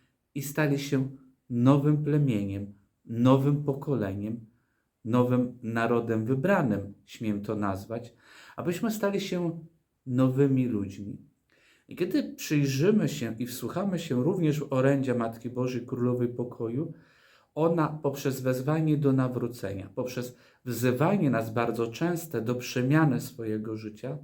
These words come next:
pragnie, abyśmy każdego dnia stawali się nowymi ludźmi, czyli każdego dnia zostawiali grzech, każdego dnia odrzucali ten grzech, zrywali z tym, co jest niepotrzebne,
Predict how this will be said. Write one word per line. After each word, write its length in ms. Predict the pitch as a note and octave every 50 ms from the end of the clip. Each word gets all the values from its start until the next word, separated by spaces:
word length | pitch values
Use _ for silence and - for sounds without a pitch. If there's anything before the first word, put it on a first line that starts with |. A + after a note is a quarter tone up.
| - - _ _ _ _ _ _ _ _ _ _ _ _ _
pragnie, 300 | - C3 C#3 C3+ C#3 C3+
abyśmy 340 | C3+ C#3 C3 - - B2 A#2+
każdego 520 | - B2+ A#2+ A#2+ A#2+ B2+ B2 B2 B2+ A#2
dnia 420 | A#2+ A#2+ B2 A#2 G#2 G2+ G#2 G2+ - - - _ _ _ _ _ _ _ _ _ -
stawali 580 | - - - - B2 A2+ B2+ C3+ C#3+ D3 D#3+
się 200 | - - - C#3+
nowymi 460 | C3+ B2+ B2 B2 B2 B2 B2 B2 B2
ludźmi, 460 | A#2 A2+ G#2 G#2 G2+ G#2 G#2+ A2 - - - - - - - _
czyli 220 | - D3 C#3 C#3+
każdego 480 | C#3+ D3+ D3+ C#3+ D3+ G3+ A#3 A3 A#3+ G#3+
dnia 340 | G3+ F#3 E3 E3 D#3+ - -
zostawiali 720 | C3+ B2 C3 B2+ - - B2 A#2+ B2 C3 B2+ A2+ A2 G#2+ G#2+
grzech, 560 | A2 G2+ G2 G#2 G#2 A2+ C#3+ E3+ E3 - - - _ _ _ _
każdego 460 | - C3 B2+ B2 B2 D3 C#3+ C#3+ C3+
dnia 280 | C3 C3 B2+ A#2+ B2 - - - -
odrzucali 880 | D#3 D#3 C#3 C#3+ D3+ C3+ C#3 C3+ C3+ - - C#3 C3 B2 G#2+ G#2+ G#2+ G#2+
ten 260 | - G#2+ G#2 G#2 G#2
grzech, 340 | G#2 G#2 A#2+ C3+ C3 - -
zrywali 800 | B2 A#2 A2 A2+ C3+ C3 C3+ B2+ B2 C#3 D3+ D#3+ D#3 D3 C#3+ C#3 - - - - _ -
z 180 | - - -
tym, 200 | - F3+ F#3+ F#3
co 120 | F#3 F3 D#3+
jest 220 | D3+ C#3+ - B2+
niepotrzebne, 920 | C3 B2+ B2+ B2+ B2 - - - - B2 A#2 - A2+ A2+ A#2 A2+ G#2+ -